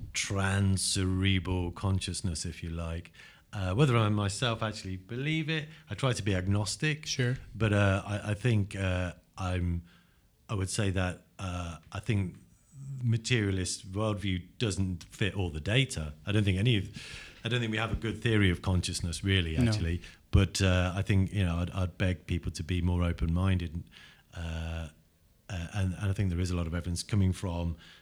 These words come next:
Speaker 1: things like, uh, body experiences, near-death experiences, but also from parapsychological research with, uh, uh, precognition, telepathy, and clairvoyance as well, for instance, of which there is a lot of, uh, good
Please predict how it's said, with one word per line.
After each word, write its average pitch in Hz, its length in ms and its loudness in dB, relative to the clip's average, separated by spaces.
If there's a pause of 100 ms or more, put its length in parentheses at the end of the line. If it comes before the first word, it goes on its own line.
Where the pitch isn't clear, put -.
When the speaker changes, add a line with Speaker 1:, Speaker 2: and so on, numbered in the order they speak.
Speaker 1:
things 98 200 -2
like, 90 200 -2
uh, 87 220 -4
body 123 420 2
experiences, 117 760 -2
near-death 98 340 0
experiences, 104 840 -2 (240)
but - 120 -12
also 95 320 -2
from 87 760 0
parapsychological 90 840 -4
research 87 460 -4
with, 82 260 -8
uh, 82 260 -6 (580)
uh, 80 580 -4
precognition, 85 760 -2
telepathy, 80 640 -6
and 76 120 -8
clairvoyance 80 600 -4
as 76 160 -10
well, 76 380 -6
for 82 240 -6
instance, 80 420 -6
of 90 200 -4
which 90 340 -2 (440)
there 92 140 0
is 90 140 0
a 87 80 -2
lot 87 280 -2
of, 85 260 -6
uh, 85 120 -8 (240)
good 85 280 -4